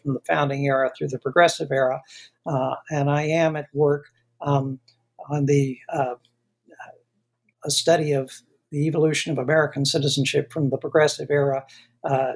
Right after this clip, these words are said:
to the present day. And it's a work that I call, um,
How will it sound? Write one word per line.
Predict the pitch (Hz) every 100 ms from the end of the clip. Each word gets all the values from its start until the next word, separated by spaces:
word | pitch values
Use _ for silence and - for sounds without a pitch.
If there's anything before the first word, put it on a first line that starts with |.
| -
to | 175
the | 147
present | - 151 135 120
day. | 165 175 147 139 _ _ _ -
And | 147 139
it's | -
a | 147
work | 156 160 -
that | 147
I | 139 143
call, | 156 147 139 127 -
um, | 156 127 123